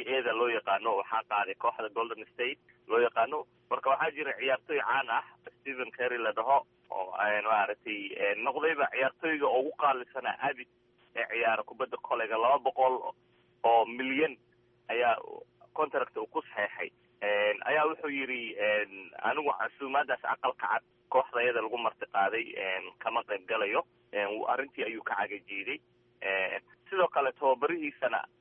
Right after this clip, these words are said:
isaguna laftigiisa uu ka cagajiiday. Marka arrintaas ayaa waxaa keentay in madaxweynaha Donald Trump uu ka xanaaqo. Een, casuumaadaas uu ciyaartoygaas uu ka cagajiidayo, uu yidhi, "Uma socdo, een, mana aadayo, een, martiqaadkaas."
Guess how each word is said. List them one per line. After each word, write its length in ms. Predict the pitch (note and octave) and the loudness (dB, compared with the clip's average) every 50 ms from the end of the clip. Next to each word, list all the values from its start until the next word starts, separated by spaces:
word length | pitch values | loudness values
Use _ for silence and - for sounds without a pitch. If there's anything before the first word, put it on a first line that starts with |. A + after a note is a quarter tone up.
| _ _ - | _ _ -18
isaguna 340 | - - D3 C3 C3 B2+ B2 | -6 -4 -2 -2 0 0 2
laftigiisa 540 | B2+ D3 - _ - B2+ B2 B2 A#2+ - A#2 | 0 0 0 _ -12 -8 -8 -8 -8 -6 -8
uu 80 | A2 - | -8 -4
ka 120 | - A#2+ | -2 -2
cagajiiday. 680 | G#2+ A2 G#2 G#2 G2+ F2 _ G#2 G2+ F#2+ B2 B2 - _ _ _ _ _ _ - | -2 -2 -4 -6 -12 -14 _ -16 -12 -10 -10 -10 -10 _ _ _ _ _ _ -4
Marka 180 | C#3+ - D3+ | -2 0 0
arrintaas 320 | C#3+ D#3+ F#3+ D#3+ F3 E3 - | 0 0 0 0 0 0 0
ayaa 280 | C#3+ B2+ C#3 D3 C#3 C#3 | 2 2 2 4 4 4
waxaa 180 | D3+ - C#3 C3+ | 4 2 -2 -6
keentay 580 | - - C3 B2 A2+ - C#3+ B2+ A#2 G#2 - _ _ _ - | -4 -6 -8 -8 -8 -6 -8 -8 -8 -8 -14 _ _ _ -6
in 360 | D3 D#3+ D3+ C#3 B2 G#2+ _ _ _ _ _ _ _ _ - | -6 -6 -4 -6 -12 -16 _ _ _ _ _ _ _ _ -4
madaxweynaha 720 | A#2 A#2 A2+ - - - B2 C3 C3+ C#3+ D3 C#3 C3 A#2 - - - | -2 -2 -2 0 -2 0 0 0 2 2 4 2 2 2 -2 -4 -2
Donald 260 | A#2+ B2 C3 C3 - - | 0 0 0 0 -4 -4
Trump 240 | - C#3 B2+ A#2 - | 0 0 0 0 0
uu 80 | A2 - | -6 -6
ka 100 | - - | -6 -6
xanaaqo. 480 | - A#2+ A#2+ A2+ G#2 F#2 - - - _ _ _ _ _ _ _ _ _ _ - | -2 -2 0 0 0 -2 -2 -6 -14 _ _ _ _ _ _ _ _ _ _ -6
Een, 160 | G#2+ A2 G#2+ | -4 -2 -2
casuumaadaas 840 | F#2 G2 A2 - - C3+ C3+ B2+ B2+ C3+ C3+ C3+ A#2+ B2+ A#2+ - _ _ - A2+ | 0 -2 -2 -4 -4 -8 -6 -2 2 2 0 2 0 -2 -4 -4 _ _ -16 -10
uu 420 | A2 A2 A2 A2 G#2 G2+ G2 - - - _ - | -8 -6 -6 -6 -6 -8 -10 -14 -16 -18 _ -6
ciyaartoygaas 600 | G#2 A#2 A2+ A2+ - - C#3+ C#3+ A#2 A#2+ - - | -2 0 0 0 0 -2 -4 -2 -2 -4 -6 -6
uu 60 | A2+ - | -12 -8
ka 140 | - - A2+ B2 | -4 -2 -2 -2
cagajiidayo, 720 | A#2 A2 G#2+ G2+ G#2+ A#2+ B2+ A#2+ A#2+ A2+ A2+ A2 A2 - - A2+ | -4 -4 -14 -14 -12 -12 -10 -8 -8 -6 -6 -6 -8 -8 -10 -12
uu 100 | A2+ A2 | -12 -12
yidhi, 380 | G#2+ G#2+ A2+ A#2 A2+ A2+ G#2 F#2+ _ _ | -10 -8 -8 -6 -6 -6 -8 -8 _ _
"Uma 220 | - A2 B2 C#3 D3 - | -14 -4 -2 -2 -2 0
socdo, 400 | - G#2+ G2 G#2+ G2+ G2 F2 - _ _ _ _ _ _ _ _ - | -2 -4 -2 -2 -2 -4 -6 -6 _ _ _ _ _ _ _ _ -4
een, 200 | G2 G2+ G2+ G#2 | -4 -4 -2 -2
mana 240 | A2+ C3 C#3 C3+ A#2 | 0 0 0 2 2
aadayo, 600 | G#2 A2+ A#2 A2+ A2 G#2+ G2+ G2 F#2+ F2+ - - | 2 2 2 2 0 -4 -4 -2 -4 -4 -4 -6
een, 480 | - F#2+ F#2+ F#2+ F#2+ F#2 F2+ F2 F2 F2+ | -6 -6 -6 -4 -4 -4 -6 -6 -8 -8
martiqaadkaas." 640 | F#2+ F#2+ - _ - - A2 G#2+ - - - - | -8 -8 -8 _ -4 -2 -2 -2 -2 -4 -16 -18